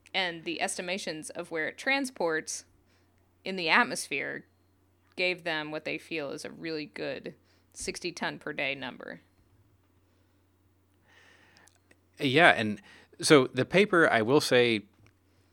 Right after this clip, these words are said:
Speaker 2: the first part and the last part of the paper are very suitable for a general audience.
Speaker 1: <laughs>
Speaker 2: Uh, the middle part, unless you're very comfortable
Speaker 1: <laughs> Yeah.
Speaker 2: with some pretty nasty, uh,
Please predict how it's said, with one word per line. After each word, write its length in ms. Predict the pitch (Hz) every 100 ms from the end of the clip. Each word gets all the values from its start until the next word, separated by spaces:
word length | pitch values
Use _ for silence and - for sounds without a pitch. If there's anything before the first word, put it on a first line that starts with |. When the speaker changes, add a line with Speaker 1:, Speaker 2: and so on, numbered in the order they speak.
| _ _ -
Speaker 2:
the 420 | 139 123 107 95
first 300 | - 190 -
part 220 | 175 165
and 100 | 202
the 60 | 196
last 240 | 127 -
part 140 | - 117
of 80 |
the 60 | 107
paper 440 | 113 98 101 95 - _ _
are 220 | 113 98 87
very 400 | 92 104 113 110
suitable 360 | - 117 107
for 260 | 98 - 107
a 60 | 98
general 320 | 117 135 120
audience. 440 | 107 110 - 214 -
Speaker 1:
<laughs> 60 | 247 - -
Speaker 2:
Uh, 100 | - 117
the 200 | 113 113
middle 380 | 107 110 180 196
part, 480 | - 101 87 87 - - - -
unless 400 | 117 104 139 -
you're 140 | 131
very 1000 | 92 87 90 - 110 117 131 113 87 76 _ _ 247
comfortable 640 | 254 113 107 110 90 82 -
Speaker 1:
<laughs> 40 |
Yeah. 200 | 202 156 - - - - -
Speaker 2:
with 580 | 233 233 120 247 - - 233 - - - - 240
some 320 | 269 123 110 -
pretty 500 | - - 127 156 160
nasty, 800 | 117 110 120 285 262 95 87 92
uh, 260 | 101 87